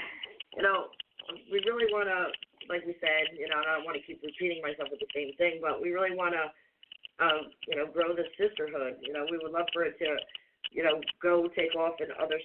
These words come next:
states and, you know, be this big sisterhood and empower women, you know, throughout the United States and, you know, possibly, you know, other countries. You know, I mean, there's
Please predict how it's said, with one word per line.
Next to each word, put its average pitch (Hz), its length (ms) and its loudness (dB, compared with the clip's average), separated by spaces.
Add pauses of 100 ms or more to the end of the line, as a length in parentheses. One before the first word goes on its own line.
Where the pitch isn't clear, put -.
states 160 360 2 (320)
and, 147 560 0 (600)
you 156 60 0
know, 170 200 6
be 208 180 4
this 180 260 2
big 156 320 2 (120)
sisterhood 147 640 0 (140)
and 147 340 2
empower 175 480 2
women, 170 420 0 (520)
you 170 60 -4
know, 170 240 4 (140)
throughout 185 400 2
the 165 100 -8
United 135 400 -2
States 139 340 2
and, 143 280 -4 (400)
you - 60 -4
know, 160 160 2
possibly, 160 680 0 (140)
you 160 60 -2
know, 147 160 0 (120)
other 151 140 -2
countries. 151 640 -4
You 139 140 -2
know, 131 260 -4
I 160 80 0
mean, 160 360 0
there's 180 220 0